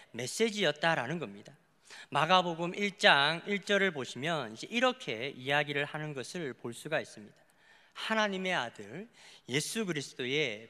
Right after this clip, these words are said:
복음이 시작되었다라는 겁니다. 여러분, 마가가 정말 우리들에게 이야기하고 싶었던 것은 무엇인가 하면 하나님의 아들이 이 땅에 오셨다라는 겁니다.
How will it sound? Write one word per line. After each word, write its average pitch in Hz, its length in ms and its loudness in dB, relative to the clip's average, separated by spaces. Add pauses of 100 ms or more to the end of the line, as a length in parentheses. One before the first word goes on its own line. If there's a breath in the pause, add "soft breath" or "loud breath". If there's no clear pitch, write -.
복음이 131 640 -8 (320 loud breath)
시작되었다라는 185 1700 0
겁니다. - 300 -12 (960 soft breath)
여러분, 208 140 0
마가가 180 840 2
정말 196 320 0
우리들에게 180 880 0
이야기하고 190 520 4
싶었던 170 400 -6
것은 160 360 -6
무엇인가 190 580 0
하면 113 480 -10 (420 loud breath)
하나님의 247 640 2
아들이 127 600 -4 (100)
이 196 80 -8 (120)
땅에 160 520 -2 (320 loud breath)
오셨다라는 175 800 0
겁니다. 95 340 -16